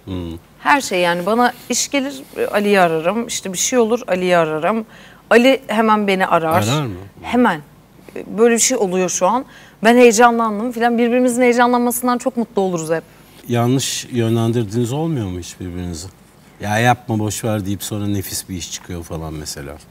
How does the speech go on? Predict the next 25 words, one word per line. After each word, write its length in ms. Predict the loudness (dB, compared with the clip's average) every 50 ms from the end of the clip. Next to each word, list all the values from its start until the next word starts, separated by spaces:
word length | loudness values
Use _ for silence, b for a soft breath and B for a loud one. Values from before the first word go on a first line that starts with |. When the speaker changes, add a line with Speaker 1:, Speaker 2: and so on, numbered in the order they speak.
| -20 -18 -14
Speaker 2:
Hiç 160 | -12 -6 -6
Speaker 1:
Olur 160 | -4 -4 -2
mu? 60 | 0 2
Speaker 2:
denk 240 | 2 0 0 -2
gelmedik 360 | -4 -4 -4 -4 -6 -8 -10 -12 -10 -6
daha. 120 | -6 -6
Speaker 1:
Gelmedi. 240 | -6 -6 -10 -12 -14 -16 -20 _ 0
Peki 440 | 4 4 4 4 4 2 2 2 0 -6 -16 -20 _ _ -20 -20 -18 -14
hem 300 | -6 0 2 4 4 4
annelik 420 | 4 2 2 0 0 -2 -2 -2
hem 220 | -2 -2 -2 -2 -4
bu 60 | -4
kadar, 360 | -2 0 0 2 0 0 -2 -4 -8 -12 -10 -8 -6 -6 -6 -8
e, 40 | -10
çalışma 640 | -10 -6 -4 -4 -2 -4 -4 -4 -4 -4 -4 -4 -6 -10 -14 -12
zorluyor 520 | -8 -4 -2 -2 0 0 -2 -4 -6 -6
mu? 160 | -8 -10 -10 -12 -6
Tabii 240 | -6 -4 -4 -4 -6
ki 120 | -6 -6
zorluyor 400 | -4 -2 -2 -2 -2 -2 -2 -2
ama 140 | -2 -4 -4
seviyor 380 | -4 -4 -4 -2 0 2 2 2
musun 460 | 0 -2 -6 -8 -10 -10 -10 -10 -12 -10
diye 180 | -10 -8 -8
sorayım. 220 | -10 -6 -6 -4